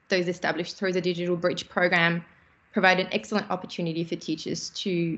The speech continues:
um, cultivate Asia capabilities for themselves,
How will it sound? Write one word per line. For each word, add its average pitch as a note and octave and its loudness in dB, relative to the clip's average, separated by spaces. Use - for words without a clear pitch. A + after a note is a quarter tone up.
um, F3+ -6
cultivate A#3+ 6
Asia A3 8
capabilities F#3 0
for G3+ 6
themselves, C#4 2